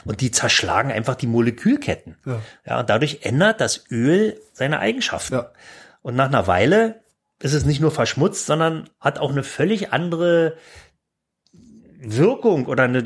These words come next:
Speaker 1: eine, eine dynamische, ähm, dynamischen Charakter als im Neuzustand.
Speaker 2: Also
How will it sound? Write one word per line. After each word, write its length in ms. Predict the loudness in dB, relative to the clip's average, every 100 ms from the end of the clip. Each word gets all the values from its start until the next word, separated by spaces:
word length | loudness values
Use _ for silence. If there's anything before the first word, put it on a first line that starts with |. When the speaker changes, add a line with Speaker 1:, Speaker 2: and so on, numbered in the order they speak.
| -4 -8
Speaker 1:
eine, 480 | -4 0 0 0 -4
eine 160 | -6 -6
dynamische, 1200 | -10 -8 -4 0 2 2 0 2 4 4 2 -2
ähm, 880 | -8 -10 -10 -8 -8 -10 -12 -10 -8
dynamischen 500 | -2 2 2 0 -2 -2
Charakter 400 | 0 0 0 0
als 180 | 0 0
im 140 | 2
Neuzustand. 760 | 2 2 -2 -8 -6 -6 -8 -12 -14
Speaker 2:
Also 140 | -12